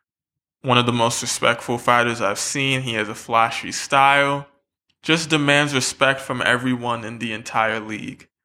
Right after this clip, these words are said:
And that's about enough to conclude the sports section.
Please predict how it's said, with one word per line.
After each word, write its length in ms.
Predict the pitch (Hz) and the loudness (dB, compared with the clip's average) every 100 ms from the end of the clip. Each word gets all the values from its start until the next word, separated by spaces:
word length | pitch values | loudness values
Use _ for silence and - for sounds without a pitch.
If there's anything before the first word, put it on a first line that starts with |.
| _ _ _ _ _ _ _ _ _ _ | _ _ _ _ _ _ _ _ _ _
And 360 | 123 117 113 113 | -6 -4 -4 0
that's 400 | 120 139 - - | 0 0 -2 0
about 320 | 113 127 123 | 2 4 4
enough 360 | 117 120 123 - | 2 0 0 -2
to 120 | 131 | -8
conclude 600 | - 120 - 135 127 113 | -6 -8 -6 -2 -2 0
the 60 | 113 | -4
sports 460 | - - 127 143 | -4 0 0 0
section. 800 | - 113 110 - 113 104 110 | -2 -2 -4 -6 -8 -8 -10